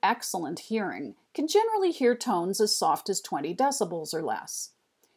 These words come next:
If you can't hear sounds softer than forty-five to sixty decibels, you have moderate hearing loss.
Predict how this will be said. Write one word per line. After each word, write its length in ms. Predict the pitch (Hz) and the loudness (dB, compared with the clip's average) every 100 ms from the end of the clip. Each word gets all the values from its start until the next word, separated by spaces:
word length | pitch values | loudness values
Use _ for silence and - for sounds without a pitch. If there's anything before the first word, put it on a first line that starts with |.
| _ | _
If 220 | 196 196 | -2 2
you 100 | 226 | 2
can't 320 | 269 254 208 | 2 2 0
hear 180 | - 196 | 2 2
sounds 460 | 190 208 180 180 - | 4 2 2 2 2
softer 460 | 247 233 233 220 | 6 6 6 4
than 180 | 202 180 | 4 0
forty-five 720 | 180 208 220 214 208 190 190 | 2 6 8 6 4 2 0
to 100 | - | -2
sixty 420 | 185 - 262 - 220 | -4 -2 -4 -4 0
decibels, 680 | 220 214 226 269 320 - | 0 0 -2 -2 -2 -4
you 140 | 214 208 | -4 -2
have 340 | 196 180 175 | -2 -4 -4
moderate 460 | 185 180 175 175 175 | 0 0 0 -4 -6
hearing 320 | 226 220 170 | -4 -4 -4
loss. 460 | 160 151 117 - | -6 -8 -10 -12